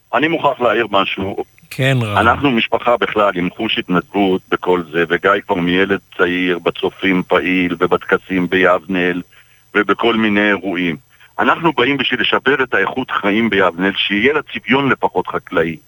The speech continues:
Speaker 1: לא יודע אם החקלאות, אה, תחזור יותר להיות מה שהיא הייתה,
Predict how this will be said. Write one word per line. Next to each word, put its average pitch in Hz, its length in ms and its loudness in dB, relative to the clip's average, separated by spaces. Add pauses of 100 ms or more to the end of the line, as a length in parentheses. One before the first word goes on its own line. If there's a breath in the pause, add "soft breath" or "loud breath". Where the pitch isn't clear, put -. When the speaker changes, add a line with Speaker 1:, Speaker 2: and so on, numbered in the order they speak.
(400 soft breath)
Speaker 1:
לא 143 60 2
יודע 185 180 0
אם 165 80 2
החקלאות, 151 600 0
אה, 123 440 0
תחזור 139 600 0
יותר 120 300 0
להיות 117 360 -2
מה 113 100 0
שהיא 107 180 -2
הייתה, 101 400 0